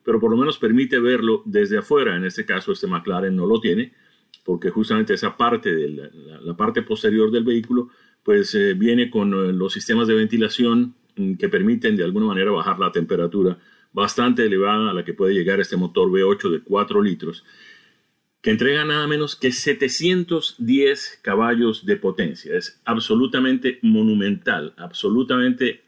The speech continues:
mm, imponente este motor que, que equipa también a otros modelos de McLaren y obviamente algunos de los modelos de Mercedes-Benz.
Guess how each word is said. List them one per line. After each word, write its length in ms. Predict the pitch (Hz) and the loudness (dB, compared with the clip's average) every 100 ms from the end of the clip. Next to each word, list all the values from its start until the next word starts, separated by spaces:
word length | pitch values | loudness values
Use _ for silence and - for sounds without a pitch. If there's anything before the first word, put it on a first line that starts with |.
| - | -4
mm, 480 | 107 95 92 90 92 - | -2 -2 -4 -6 -8 -2
imponente 800 | 127 127 120 117 143 131 - 85 | 2 2 2 0 2 0 0 -4
este 360 | - 101 98 95 | 0 0 0 -2
motor 580 | 95 92 92 117 110 - _ _ _ | -4 -4 0 0 0 -6 _ _ _
que, 100 | - 113 110 - | 0 0 0 -6
que 80 | 127 | -4
equipa 360 | 123 226 220 - | -2 -2 -2 -2
también 340 | 113 123 135 | 0 2 0
a 80 | 113 | -2
otros 420 | 120 127 123 123 | -2 -2 -2 -6
modelos 380 | 107 95 110 117 | -6 0 0 0
de 60 | 120 | -2
McLaren 560 | 143 - 117 131 127 _ | -2 -2 -2 -2 -4 _
y 80 | 139 | 0
obviamente 640 | 127 131 120 95 104 101 _ - | 2 2 0 0 -4 -6 _ -6
algunos 400 | 104 95 117 107 | -4 0 2 2
de 60 | 92 | 0
los 180 | 90 | -2
modelos 400 | 92 87 98 98 | -4 -2 0 -2
de 80 | 90 | -4
Mercedes-Benz. 960 | 78 76 - 90 85 127 135 - - | -6 -6 -2 -2 -2 0 0 -2 -10